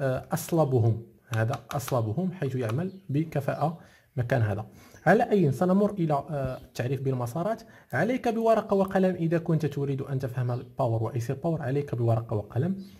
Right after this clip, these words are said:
غير ذلك فأنت أدرى بأمورك. لدينا الطرف الأول من هذه النقطة، بالتالي يجب أن نقلب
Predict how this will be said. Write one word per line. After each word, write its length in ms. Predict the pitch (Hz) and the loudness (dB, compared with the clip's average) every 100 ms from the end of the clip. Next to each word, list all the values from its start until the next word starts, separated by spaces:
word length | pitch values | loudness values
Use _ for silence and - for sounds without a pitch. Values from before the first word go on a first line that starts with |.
| - - | -20 -2
غير 260 | 123 156 147 | 4 4 4
ذلك 340 | 127 139 165 | 2 0 -2
فأنت 1000 | - 147 - - _ _ - 151 151 151 | -2 -2 -2 -10 _ _ 0 2 2 0
أدرى 220 | 147 143 | 2 2
بأمورك. 580 | 139 - 135 113 104 - - _ _ _ _ _ _ _ | 0 2 2 2 0 -6 -14 _ _ _ _ _ _ _
لدينا 320 | 139 143 185 190 | 2 6 6 4
الطرف 280 | 190 160 | 4 0
الأول 340 | 160 147 135 120 | 0 2 2 2
من 140 | 123 | 2
هذه 180 | 117 117 | 0 2
النقطة، 340 | 113 110 - | 0 0 -4
بالتالي 480 | 175 147 - 143 123 | -4 -6 -6 -4 -2
يجب 220 | 120 117 | 0 0
أن 200 | 123 117 | -2 -2
نقلب 480 | 120 156 135 117 104 | -2 -4 -4 -2 -2